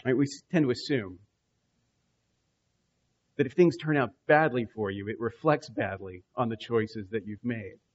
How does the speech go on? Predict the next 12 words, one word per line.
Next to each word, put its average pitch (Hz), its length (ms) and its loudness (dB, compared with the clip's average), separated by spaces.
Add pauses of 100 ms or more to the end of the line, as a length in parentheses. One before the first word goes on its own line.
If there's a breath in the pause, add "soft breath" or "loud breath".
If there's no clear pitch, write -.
(200)
on 113 140 -4
the 110 80 -4
life 110 380 -2 (520)
that 117 120 0
you 113 180 -2
lived. 104 380 0
And 151 80 4
it 160 80 2
would 190 100 10
have 185 60 2
been 160 140 6
natural 160 680 2